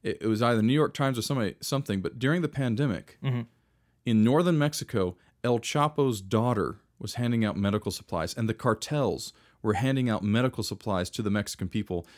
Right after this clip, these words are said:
Speaker 1: because Mexico was incapable of helping people in northern Mexico.
Speaker 2: Yes, that's, and, and, and that's the same thing in this country in the Appalachian Mountains, which most Americans don't talk about. Where is the government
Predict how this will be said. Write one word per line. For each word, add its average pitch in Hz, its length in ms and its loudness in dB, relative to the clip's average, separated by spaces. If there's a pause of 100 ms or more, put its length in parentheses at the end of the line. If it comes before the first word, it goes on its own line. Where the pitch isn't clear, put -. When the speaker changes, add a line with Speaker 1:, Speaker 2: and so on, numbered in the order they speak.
(140)
Speaker 1:
because 113 280 2
Mexico 120 560 2
was 101 240 0
incapable 123 840 0 (420)
of 101 240 2
helping 123 480 2
people 101 420 -2
in 98 120 2
northern 95 320 0
Mexico. 113 520 -6 (140)
Speaker 2:
Yes, 202 240 2
that's, - 320 -6
and, 143 240 -4
and, 139 160 -2
and 135 240 -2
that's 135 160 4
the 147 60 2
same 151 240 4
thing 135 180 -2
in 120 80 0
this 175 160 0
country 113 500 0
in 107 140 0
the 107 120 2
Appalachian 104 520 0
Mountains, 151 520 2 (400)
which 147 140 -2
most 151 220 4
Americans 123 420 2
don't 104 240 2
talk 220 280 2
about. - 340 -4 (460)
Where 240 560 4 (100)
is 135 160 0
the 117 100 0
government 101 720 0